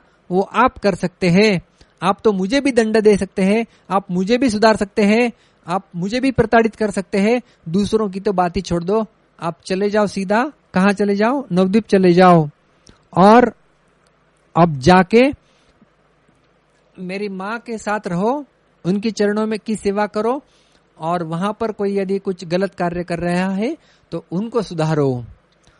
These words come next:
और इस प्रकार से मेरी माँ को जाना, वहां पर रहना और बीच बीच में मेरे दर्शन के लिए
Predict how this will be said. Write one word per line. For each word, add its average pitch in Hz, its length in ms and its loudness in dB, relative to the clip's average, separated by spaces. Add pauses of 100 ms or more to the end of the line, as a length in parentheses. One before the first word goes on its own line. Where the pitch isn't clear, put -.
(140)
और 160 120 0
इस 185 100 2
प्रकार 196 320 2
से 220 340 2
मेरी 190 280 4
माँ 190 280 0
को 202 340 2 (120)
जाना, 190 520 0 (2000)
वहां 170 220 2
पर 196 140 -2
रहना 208 420 -2 (560)
और 196 460 -2
बीच 240 300 -6
बीच 220 200 -8
में 220 120 -6
मेरे 214 200 -4
दर्शन 185 380 -6
के 202 100 -6
लिए 214 240 -2